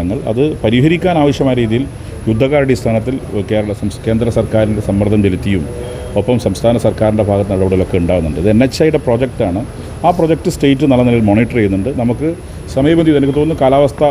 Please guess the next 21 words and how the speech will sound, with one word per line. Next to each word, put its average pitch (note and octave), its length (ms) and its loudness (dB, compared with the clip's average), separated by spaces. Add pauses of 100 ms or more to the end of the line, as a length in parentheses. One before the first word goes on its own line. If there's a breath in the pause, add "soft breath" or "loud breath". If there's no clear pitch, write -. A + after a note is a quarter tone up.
പ്രശ്നങ്ങളൊക്കെ C3 480 -2
പരിഹരിക്കപ്പെടുന്നതോടുകൂടി A2+ 840 2 (460 loud breath)
ഈ D3+ 120 0
പ്രശ്നങ്ങൾ B2 360 -2 (100)
പൂർണ്ണമായും A#2 380 0
പരിഹരിക്കപ്പെടുന്ന A2 680 0
ശുഭാപ്തി F#2+ 320 -4
വിശ്വാസമാണ് F2 380 -6
എനിക്കുള്ളത്. D2+ 320 -6 (340)
ഇപ്പോൾ D3 220 2 (840)
ഡൗൺ C3 180 4 (120)
സൗത്ത്, A2+ 380 0 (260)
കെ-, A2 160 -2 (120)
ഇന്ത്യ B2 220 4
ഉൾപ്പെ-, A2 260 -2
ഇന്ത്യയിലെ A#2+ 340 0
ഡൗൺ A2 140 2 (120)
സൗത്തായ A2 420 -2 (140)
കേരളം G#2 320 -2
ഉൾപ്പെടെയുള്ള G2+ 460 -2
സംസ്ഥാനങ്ങളിൽ F#2 600 0